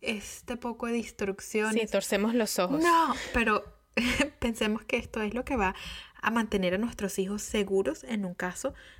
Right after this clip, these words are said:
Speaker 1: de un accidente, ¿no? Que nadie planea tener un accidente, pero pues, eh, nos ponemos en riesgo.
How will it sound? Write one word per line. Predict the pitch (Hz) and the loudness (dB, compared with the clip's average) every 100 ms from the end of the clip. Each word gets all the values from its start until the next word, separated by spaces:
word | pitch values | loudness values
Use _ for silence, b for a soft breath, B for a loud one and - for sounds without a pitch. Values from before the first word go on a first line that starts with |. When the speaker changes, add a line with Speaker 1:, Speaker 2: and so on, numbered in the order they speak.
| - | -2
Speaker 1:
de | 202 | 0
un | |
accidente, | 214 - 214 220 359 190 | 0 2 2 2 -2 -4
¿no? | 185 - | -6 -4
Que | 220 | 0
nadie | 190 185 208 262 294 | 2 2 2 0 -2
planea | - 208 180 190 | -2 -2 -2 -4
tener | 202 208 190 | -2 -2 0
un | 220 | -2
accidente, | 233 - 185 269 - - | -4 -4 -2 -2 -4 -8
pero | 165 170 180 | -4 -4 -2
pues, | - 196 - _ - | 2 2 0 _ -14
eh, | - - | -12 -6
nos | 202 180 | -2 0
ponemos | 196 185 196 | 0 0 0
en | 254 | 0
riesgo. | 226 277 - | 2 0 -2